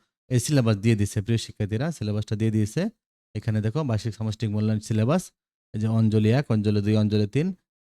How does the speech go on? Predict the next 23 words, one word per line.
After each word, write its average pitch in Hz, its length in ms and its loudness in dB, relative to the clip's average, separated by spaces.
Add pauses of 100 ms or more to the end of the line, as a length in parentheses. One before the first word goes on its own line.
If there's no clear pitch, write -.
(120)
আর 107 160 -4
উপহার, 107 400 -6
এই 107 100 -2
যেখানে 104 240 -2
বিভিন্ন 104 260 -2
পৃষ্ঠার 113 320 -6
নাম্বারটা 104 300 -4
দিছে, 107 220 -6
এগুলো 113 160 -4
অধ্যায়ের 113 320 -2
নাম, 180 300 -2 (640)
এগুলো 131 280 -2
পৃষ্ঠা 120 280 -8
নাম্বার। 117 300 -2 (600)
এবার 143 380 2
এখান 143 260 0
থেকে 147 140 0
তোমাদেরকে 127 460 -2
কি 123 80 -6
করতে 131 200 -4
হবে? 147 120 -2
শিক্ষণকালীন 117 460 -2
মূল্যায়ন 113 360 2